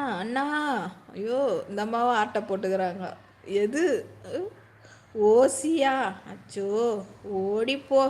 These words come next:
தூரம். <laughs> மேடம், நீங்க வரலை ரொம்ப நாளா. ஆமா சார், ரொம்ப பிஸி ஆயிட்டேன் சார். தீபு, உனக்கும் ஆட்டு.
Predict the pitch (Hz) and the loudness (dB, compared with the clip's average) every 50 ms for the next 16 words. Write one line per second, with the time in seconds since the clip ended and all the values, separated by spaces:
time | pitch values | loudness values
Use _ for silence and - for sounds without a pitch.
0 | 269 - - - 247 262 262 262 - 262 262 - - - 330 - - - - - | 0 -4 -6 -2 4 6 6 6 6 6 2 -2 -10 -14 -16 -16 -16 -18 -12 -8
1 | - - - - - - - 339 - - 453 - - - 440 - - - - - | -8 -8 -8 -12 -12 -10 -10 -10 -6 -4 -4 -4 -2 -2 -4 -4 -4 -8 -20 -20
2 | - - - - - - - - - - - - - - - - - - - - | -20 -20 -20 -20 -20 -20 -20 -20 -20 -20 -20 -20 -20 -20 -20 -20 -20 -20 -20 -20
3 | - - - - - - - - - - 214 208 214 226 262 262 262 208 202 202 | -20 -20 -20 -18 -20 -20 -20 -20 -16 -8 -6 -4 2 4 6 6 6 4 0 -4
4 | 214 226 247 254 262 254 254 247 240 240 254 254 254 254 262 - - - - - | -4 -4 -2 0 2 4 4 4 4 2 2 2 2 0 0 -2 -6 -12 -6 -4
5 | 214 214 214 214 220 226 226 240 247 262 254 254 247 247 247 254 254 247 - - | -4 -2 -2 -4 -6 -2 2 4 4 4 4 2 0 0 0 0 0 -2 -4 -6
6 | 202 202 208 226 240 247 254 262 - 269 254 254 254 254 262 - - - - - | -6 -4 -4 -4 -2 -4 -4 -4 0 2 2 2 2 0 -6 -12 -18 -20 -20 -20
7 | - - - - - - - _ _ - - - - - - - - - - - | -20 -20 -20 -20 -20 -20 -20 _ _ -20 -20 -20 -20 -20 -20 -20 -20 -20 -20 -20
8 | - - - - - 220 220 220 220 220 220 226 247 254 277 269 277 - 294 277 | -20 -20 -20 -12 -8 -6 -4 -4 -4 -2 0 0 0 0 0 -2 -2 0 0 2
9 | 269 262 262 262 262 269 269 - 262 254 254 254 254 - - - - 190 220 240 | 2 2 0 0 -2 -2 -2 0 2 2 0 0 -4 -14 -18 -10 -6 -6 -6 -6
10 | 262 - 294 294 277 262 208 170 185 214 233 254 - 285 262 247 226 214 214 247 | -6 -6 -2 2 4 4 4 2 0 -2 -4 -4 0 2 2 4 4 2 0 0
11 | - - 196 | -2 -4 -4